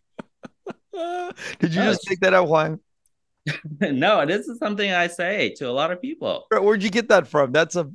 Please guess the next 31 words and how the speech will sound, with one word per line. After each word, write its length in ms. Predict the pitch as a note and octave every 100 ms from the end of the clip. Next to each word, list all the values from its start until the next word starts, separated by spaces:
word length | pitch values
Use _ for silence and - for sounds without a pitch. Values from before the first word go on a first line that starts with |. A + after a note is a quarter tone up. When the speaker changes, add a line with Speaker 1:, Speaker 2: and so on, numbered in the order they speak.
| A3
Speaker 1:
that's 240 | D#3 D#3+
a 100 | F3+
hilarious 760 | C#3 D3 C#3+ D3 D3+ D#3+ D#3 -
comment. 600 | - C#3+ C#3+ C#3 G#2 - _ -
Speaker 2:
<laughs> 220 | E3 - A#3 A3 G3 G3+ G3 -
Speaker 1:
Oh 100 | E3+
my 120 | F3
God, 200 | E3 E3
I'm 60 | D#3+
gonna 100 | E3
start 280 | D3+ E3+ D3
using 340 | C#3+ D#3 D3
that 180 | C#3+ B2+
from 120 | B2
now 200 | B2+ B2+
on. 140 | B2 A#2+
That 180 | C#3 F3
is 180 | D#3
hilarious. 1080 | B2+ D#3 E3 E3 E3+ F3 F#3+ G3 E3 A#2 - _ _ _ _ _ _ _ -
Speaker 2:
And 100 | D3+
it's, 200 | E3 E3
it's 140 | E3
Speaker 1:
Please, 40 | F#3+
Speaker 2:
very 200 | F#3 F3+
true. 420 | - G#2 - - _ _
I 120 | - B2
Speaker 1:
please 180 | F3+
Speaker 2:
see 120 | E3+ F#3
Speaker 1:
give 100 | F3
Speaker 2:
it. 240 | C3+ E3
Speaker 1:
me, 160 | D3+